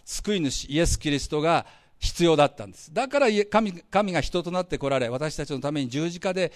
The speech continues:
私たちのすべての弱さ、呪いを身に受けてくださったんです。アメン？聖書はそう言ってますよね。はい。ですから、自分で道を切り開くんじゃないんです。自分で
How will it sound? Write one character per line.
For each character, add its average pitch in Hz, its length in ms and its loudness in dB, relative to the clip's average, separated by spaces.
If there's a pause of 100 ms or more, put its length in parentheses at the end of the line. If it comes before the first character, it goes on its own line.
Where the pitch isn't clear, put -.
(100)
私 175 260 -2
た 175 120 -4
ち 175 100 -8
の 151 100 -2
す - 220 -10
べ 254 100 -2
て 196 120 -8
の 156 80 -2
弱 156 240 0
さ、 117 180 -6 (160)
呪 170 300 4
い 151 120 2
を 131 60 4
身 127 160 2
に 165 220 -2
受 220 80 -2
け 214 120 4
て 147 120 -2
く 127 80 -4
だ 131 80 0
さ 131 140 -2
っ - 20 -4
た - 160 -14
ん 92 80 -14
で 95 60 -18
す。 - 140 -16
ア 135 120 0
メ 226 100 6
ン？ 415 80 2 (1200)
聖 180 160 0
書 147 80 -2
は 131 60 -2
そ 160 100 -4
う 160 60 0
言 147 60 -4
っ - 40 -18
て 175 80 0
ま 160 100 0
す 135 120 -4
よ 127 60 -4
ね。 156 280 0 (340)
は 151 240 0
い。 101 180 -6 (440)
で 196 100 4
す - 60 0
か 175 80 2
ら、 143 60 2
自 139 180 0
分 320 280 0
で 294 320 4 (380)
道 208 160 -4 (200)
を - 20 -6
切 - 300 -8
り 220 140 0
開 240 160 0
く 220 120 -8
ん - 20 -4
じ 151 80 -2
ゃ 143 60 0
な 135 80 -2
い 117 40 -6
ん 107 40 -12
で 104 60 -16
す。 117 100 -16
自 123 180 -6
分 302 220 -2
で 277 180 4